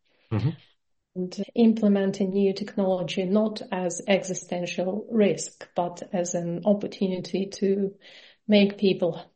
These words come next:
Speaker 2: happier, to improve retention, and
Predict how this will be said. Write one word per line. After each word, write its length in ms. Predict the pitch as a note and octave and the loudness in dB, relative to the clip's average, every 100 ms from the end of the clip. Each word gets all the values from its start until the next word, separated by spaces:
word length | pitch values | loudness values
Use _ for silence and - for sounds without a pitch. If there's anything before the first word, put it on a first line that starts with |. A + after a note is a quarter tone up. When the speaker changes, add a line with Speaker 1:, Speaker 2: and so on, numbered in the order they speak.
| _ _ - | _ _ -10
Speaker 2:
happier, 600 | - A3 - G#3+ G3+ F#3+ | -4 -4 0 4 4 2
to 220 | F#3 G3 | -2 -4
improve 500 | F3+ F3 G3 F#3 F3 | -4 -4 -2 -2 -4
retention, 760 | F3 D#3+ G3+ G3 G3+ G3 F3+ F3+ | -8 -4 0 0 -2 -4 -2 -4
and 320 | G3 F3+ F3+ | -4 -2 -2